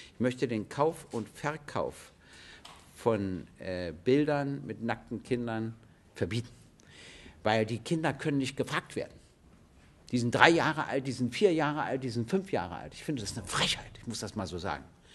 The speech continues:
Im Augenblick ist das aber nicht Pornografie, dann muss es immer um sexuelle Handlungen gehen.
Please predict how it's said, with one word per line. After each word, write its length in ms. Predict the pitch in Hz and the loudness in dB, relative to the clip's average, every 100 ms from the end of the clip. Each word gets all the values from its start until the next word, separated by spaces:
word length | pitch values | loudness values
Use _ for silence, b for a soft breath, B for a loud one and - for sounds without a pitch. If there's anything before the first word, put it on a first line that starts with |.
| B B B B | B B B B
Im 100 | 113 | 0
Augenblick 520 | 110 165 165 165 - - | 4 4 4 2 0 -4
ist 180 | 139 | 2
das 140 | 151 143 | 2 4
aber 180 | 139 135 | 2 2
nicht 160 | 131 | 2
Pornografie, 680 | 147 131 123 107 110 - 175 | 0 0 0 0 -2 -2 2
dann 220 | 139 107 123 | 2 2 0
muss 160 | 127 123 | -2 -2
es 120 | 113 | -2
immer 160 | 123 | -2
um 100 | 120 | 0
sexuelle 480 | 113 120 - 82 107 | 0 -2 -2 0 2
Handlungen 400 | 117 160 175 165 | 2 0 0 0
gehen. 260 | 156 156 | 2 2